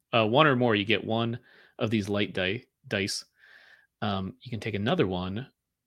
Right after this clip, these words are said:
for accepting a devil's bargain. Okay, so this is another, uh, round robin kind of thing that we get to do. So un-, unrelated to the thing we just did, but kind of similar. So devil's bargain is when you perform a risk roll, the G M or any other player can,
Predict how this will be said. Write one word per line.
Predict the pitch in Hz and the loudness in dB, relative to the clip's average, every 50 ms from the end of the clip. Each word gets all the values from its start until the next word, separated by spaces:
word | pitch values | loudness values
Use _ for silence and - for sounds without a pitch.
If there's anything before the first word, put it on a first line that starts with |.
| _ _ - | _ _ -8
for | - 104 | -4 -4
accepting | 95 - - 120 117 117 113 107 | -4 -2 -2 -2 0 0 -2 -2
a | 98 | 0
devil's | 95 104 98 101 92 87 | -2 -4 -4 -4 -6 -8
bargain. | - - 82 82 85 - - - _ _ 117 | -4 -4 -4 -4 -4 -8 -14 -18 _ _ -12
Okay, | 101 - - - | -10 -10 -10 -10
so | - - 95 | -8 -4 -4
this | 104 107 - | -4 -2 0
is | 143 123 | 0 0
another, | 120 110 101 95 98 95 92 92 92 - - _ _ _ _ - - - - - - _ _ _ _ _ _ _ _ _ _ _ | 0 0 -2 -2 -4 -4 -4 -6 -6 -8 -12 _ _ _ _ -20 -20 -20 -20 -20 -20 _ _ _ _ _ _ _ _ _ _ _
uh, | 110 104 95 92 90 - - _ | -2 -2 -2 -2 -4 -6 -6 _
round | - 117 107 107 101 101 | 0 2 4 4 4 4
robin | 98 95 95 95 101 98 | 4 2 2 2 0 -2
kind | - 98 90 | -2 -2 -4
of | 90 90 - | -4 -2 -2
thing | 98 92 90 | -2 -2 -2
that | 90 85 | -2 -2
we | 80 90 | -2 -2
get | 87 - 90 - | -2 -4 -6 -8
to | - - | -10 -6
do. | - 92 87 87 87 90 | -4 -4 -4 -4 -4 -6
So | - - 101 92 90 90 85 85 - _ _ _ _ _ _ _ _ _ _ _ _ - - - _ _ - | -4 -2 0 0 0 0 -2 -4 -6 _ _ _ _ _ _ _ _ _ _ _ _ -20 -20 -20 _ _ 2
un-, | 110 139 - - - _ _ _ | 2 2 2 0 -6 _ _ _
unrelated | 120 123 147 156 151 143 147 139 143 | 4 6 8 10 10 10 10 8 8
to | 139 | 4
the | 127 - | 4 4
thing | 127 123 113 | 4 2 2
we | 104 | 0
just | 95 110 101 - - | 0 -2 -2 -2 -2
did, | 78 80 90 | -4 -4 -2
but | 95 87 - - _ _ | -4 -4 -6 -6 _ _
kind | - 139 156 | 0 0 2
of | 151 | 2
similar. | - - 123 104 90 80 78 80 - - _ _ _ _ _ _ _ | 2 2 2 0 0 -2 -4 -6 -8 -14 _ _ _ _ _ _ _
So | - - 104 98 92 | -8 -4 -4 -2 0
devil's | 98 104 123 147 135 | 0 2 2 0 0
bargain | - 123 104 98 98 95 | 2 2 2 2 2 -2
is | 90 87 - | -4 -6 -6
when | 101 95 | -6 -8
you | 92 | -8
perform | - - - - - 123 143 160 | -8 -10 -8 -2 0 0 0 0
a | 160 | 0
risk | 135 117 107 107 - - - | 0 0 0 0 0 -2 -4
roll, | 85 87 85 82 85 90 101 - _ _ _ _ _ _ _ _ | -4 -4 -4 -4 -4 -6 -8 -10 _ _ _ _ _ _ _ _
the | 117 | -8
G | 104 113 120 127 | 0 4 6 6
M | 147 151 | 6 6
or | 131 113 | 4 4
any | - 104 120 131 | 4 4 4 6
other | 139 143 127 | 6 4 4
player | 131 - 117 101 101 95 | 2 2 2 2 2 0
can, | - - 98 | -2 -4 -6